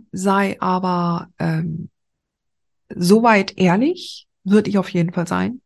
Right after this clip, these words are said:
ja, und halte dich trotzdem aber im, in der, in der Kaffeeküche zurück, ja. Also finde da eine gute Balance. Und wenn es wirklich nicht geht, dann lass dich auch krank schreiben,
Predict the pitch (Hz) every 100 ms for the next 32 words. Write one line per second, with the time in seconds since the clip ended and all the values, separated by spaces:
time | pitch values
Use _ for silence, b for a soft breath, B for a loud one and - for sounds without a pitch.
0 | _ 180 202 - B B B B B B
1 | 214 202 190 226 262 - - 214 220 -
2 | 208 180 190 185 175 - 214 226 226 214
3 | 202 208 202 185 175 175 185 175 147 -
4 | 202 175 - 170 - - - - - -
5 | _ _ _ _ _ _ - - 160 175
6 | _ _ _ _ _ _ _ _ 170 165
7 | 170 - 202 185 175 180 185 170 160 165
8 | 160 165 151 127 117 147 - 170 185 190
9 | 175 196 202 226 226 220 - 180 175 175
10 | 165 175 - 165 - 156 - 170 165 -
11 | - - 160